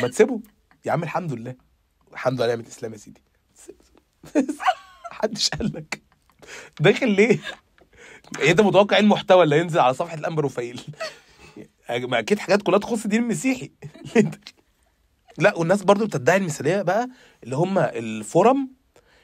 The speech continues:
اللي تلاقي، آه، نسبه دهونه اتنين في المية قد الخ-، زي الترابيزه دي كده، نسبه دهونه اعلى منه اصلًا.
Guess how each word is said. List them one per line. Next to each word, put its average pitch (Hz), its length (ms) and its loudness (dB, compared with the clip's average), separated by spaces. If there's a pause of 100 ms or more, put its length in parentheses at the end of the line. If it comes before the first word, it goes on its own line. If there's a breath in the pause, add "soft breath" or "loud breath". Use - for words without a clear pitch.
(120 soft breath)
اللي 123 100 -6
تلاقي، 185 680 2
آه، 120 140 -2
نسبه 170 260 -4
دهونه 180 440 0
اتنين 170 220 -4
في - 100 -10
المية 208 480 0
قد 147 180 -2
الخ-، 143 200 -4
زي 123 180 0
الترابيزه 151 480 -2
دي 151 100 -8
كده، 220 320 -8 (160)
نسبه 143 180 -8
دهونه 151 220 -2
اعلى 160 240 2
منه 151 280 -4
اصلًا. 233 280 -10